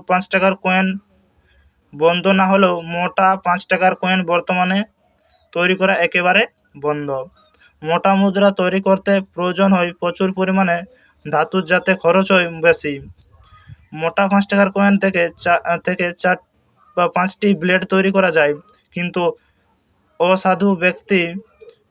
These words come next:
ইতিমধ্যে শুরু করে, ইতিমধ্যে শুরু করে অসাধু ব্যক্তি, ইতিমধ্যে শুরু করে অসাধু ব্যক্তি দিয়েছে মোটা পাঁচ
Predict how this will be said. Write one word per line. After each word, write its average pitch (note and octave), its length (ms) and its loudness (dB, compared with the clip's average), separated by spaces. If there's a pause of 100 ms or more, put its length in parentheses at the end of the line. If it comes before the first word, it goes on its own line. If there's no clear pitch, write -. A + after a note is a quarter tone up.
ইতিমধ্যে F#3+ 640 2
শুরু F3+ 320 -2
করে, F3+ 200 2 (1080)
ইতিমধ্যে F#3+ 400 0
শুরু F#3+ 180 -2
করে F#3 120 0
অসাধু F#3 260 0
ব্যক্তি, F#3+ 380 0 (720)
ইতিমধ্যে F#3+ 400 0
শুরু F#3+ 140 2
করে G3 240 2 (180)
অসাধু F3 420 -2
ব্যক্তি F#3+ 400 -2 (1400)
দিয়েছে G3 460 0 (280)
মোটা E3+ 420 -2
পাঁচ F#3 260 -2